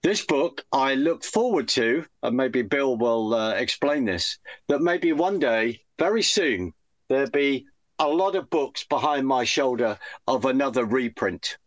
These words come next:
in regard to this, because I think it needs to be reprinted.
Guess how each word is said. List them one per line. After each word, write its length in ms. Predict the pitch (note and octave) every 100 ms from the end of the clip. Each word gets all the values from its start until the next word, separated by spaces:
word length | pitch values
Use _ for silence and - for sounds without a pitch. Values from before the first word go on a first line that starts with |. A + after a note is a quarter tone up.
| _ _ _ _ _ _ _ -
in 140 | B2+
regard 360 | A#2+ A#2+ C3 A#2+
to 160 | - A2
this, 400 | A#2 A#2+ - - - -
because 300 | - A#2+ D3
I 140 | D3+ D#3
think 300 | F#3 E3+ -
it 120 | C#3+
needs 380 | C#3+ D3 C#3 -
to 100 | C#3
be 420 | A2+ B2+ B2 A2+ - -
reprinted. 840 | A2 B2+ A#2+ - C3 A#2 - F2